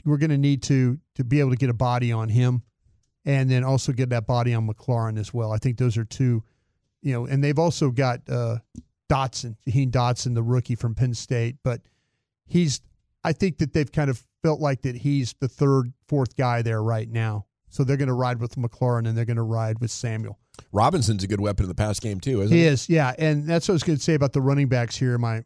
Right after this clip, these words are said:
Speaker 1: my, my last bit of time is I really do like this running back group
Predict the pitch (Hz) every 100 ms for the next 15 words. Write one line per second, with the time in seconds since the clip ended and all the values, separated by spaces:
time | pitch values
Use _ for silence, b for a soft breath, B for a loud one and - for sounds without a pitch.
0 | _ 127 117 117 _ _ _ 135 135 131
1 | - 113 - 147 139 120 117 _ _ _
2 | _ _ 156 156 135 - 196 208 160 151
3 | 170 151 123 147 135 139 - 127 - 131
4 | 123 117 110 127 127 123 127